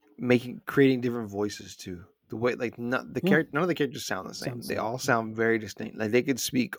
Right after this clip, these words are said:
Speaker 1: off frame, and you'd be like, "Oh, that's probably this guy," 'cause they all sound very different. I, I appreciate that.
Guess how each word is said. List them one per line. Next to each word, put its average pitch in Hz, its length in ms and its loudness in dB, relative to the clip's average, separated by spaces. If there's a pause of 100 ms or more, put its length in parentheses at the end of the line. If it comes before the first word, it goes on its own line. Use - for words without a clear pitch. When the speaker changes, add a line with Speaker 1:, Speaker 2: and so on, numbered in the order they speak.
Speaker 1:
off 135 280 0
frame, 151 480 -4 (840)
and 120 120 0
you'd 117 60 2
be 117 80 4
like, 113 180 0
"Oh, 127 60 4
that's 135 160 0
probably 107 260 -2
this 107 140 -8
guy," - 200 -10 (100)
'cause - 480 -6 (420)
they 110 140 6
all 113 180 4
sound 101 380 -4
very 101 200 -4
different. 98 400 -10
I, - 160 -8
I - 40 -8
appreciate - 580 -10
that. - 180 -10